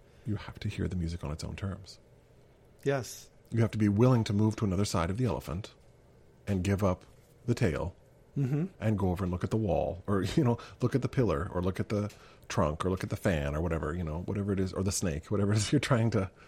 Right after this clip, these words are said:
Speaker 1: to see. You have to let go of that other preconceived notion.
Speaker 2: Yeah. Yeah. It's,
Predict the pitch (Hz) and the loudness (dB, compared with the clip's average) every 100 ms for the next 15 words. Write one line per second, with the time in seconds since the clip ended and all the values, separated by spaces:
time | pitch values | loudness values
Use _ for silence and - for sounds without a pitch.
0 | - - - - 101 - 113 80 87 92 | -20 -20 -20 -10 -6 -2 -2 0 -2 -2
1 | 95 87 92 101 90 85 85 78 87 - | -2 -2 -2 -2 -2 0 -2 -2 -6 -10
2 | - - - 98 92 - 82 90 95 - | -20 -20 -8 -6 -4 -6 -4 -4 -4 -8
3 | - - - - - - - - 135 151 | -14 -18 -20 -20 -20 -20 -12 -4 -4 -4
4 | - - - 147 147 135 160 - | -10 -20 -8 0 0 2 -2 -4